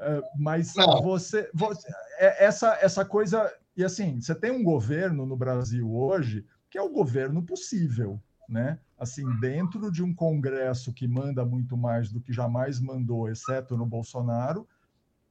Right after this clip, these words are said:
Speaker 1: e você acaba tendo que compor pra
Speaker 2: Entendi,
Speaker 1: conseguir
Speaker 2: João.
Speaker 1: avançar alguma
Speaker 2: Entendi
Speaker 1: coisa.
Speaker 2: um ponto aí.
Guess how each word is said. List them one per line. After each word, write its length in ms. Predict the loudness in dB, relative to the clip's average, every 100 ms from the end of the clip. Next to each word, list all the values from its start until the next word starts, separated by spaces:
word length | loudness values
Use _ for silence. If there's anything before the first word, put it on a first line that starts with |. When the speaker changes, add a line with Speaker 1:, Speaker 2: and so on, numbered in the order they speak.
| _ _ _ _ -6
Speaker 1:
e 100 | -2
você 320 | -2 -2 -4
acaba 540 | -6 -2 -2 0 -2
tendo 460 | -2 -2 0 -2 -4
que 180 | -8 -8
compor 720 | -6 -6 -6 0 0 0 -4
pra 180 | -4 0
Speaker 2:
Entendi, 420 | 2 4 4 4
Speaker 1:
conseguir 180 | 4 4
Speaker 2:
João. 160 | 6 6
Speaker 1:
avançar 360 | 4 2 2
alguma 320 | 0 0 -2
Speaker 2:
Entendi 340 | 0 4 4 6
Speaker 1:
coisa. 60 |
Speaker 2:
um 120 | 4 4
ponto 400 | 4 4 2 0
aí. 160 | -2